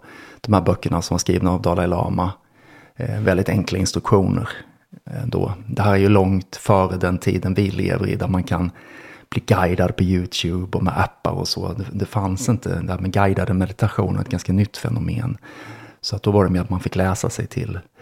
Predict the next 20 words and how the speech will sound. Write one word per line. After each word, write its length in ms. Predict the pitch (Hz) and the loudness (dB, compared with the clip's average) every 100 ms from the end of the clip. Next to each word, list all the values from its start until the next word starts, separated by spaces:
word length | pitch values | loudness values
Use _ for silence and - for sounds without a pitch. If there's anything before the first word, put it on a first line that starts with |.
| - | -18
Och 180 | - | -4
då 60 | 101 | -2
testade 460 | - 110 - 95 98 | 2 2 2 2 4
jag 240 | 110 147 127 - - - - _ | 6 4 0 -14 -20 -20 -20 _
och, 680 | - - 98 98 98 101 - | -12 -4 0 2 0 -2 -4
ehm, 680 | 95 98 101 101 95 95 92 - _ _ _ - - _ _ _ _ - | -4 -2 -2 -2 -4 -4 -8 -14 _ _ _ -20 -20 _ _ _ _ -14
eh, 240 | - 95 95 | -6 -2 0
kände 440 | - 104 95 92 | 4 4 4 2
att 240 | 92 - | 0 -2
jag, 280 | 98 95 95 95 - - - | -2 0 0 -4 -10 -20 -12
ehm, 640 | 131 113 117 117 113 120 | -8 -6 -6 -6 -6 -6
blev, 460 | - 95 95 120 - | -4 -4 -2 -4 -4
eh, 400 | - 90 - 139 | -4 -6 0 2
oerhört 340 | 101 98 95 | 4 2 0
fri. 400 | - 98 117 90 _ _ _ | -2 -4 -4 -12 _ _ _
Jag 100 | - | -4
kände 300 | 98 107 98 | 2 2 2
som 160 | 92 98 | 0 0
att 180 | 92 - | -2 0
jag, 220 | 98 95 | -2 -2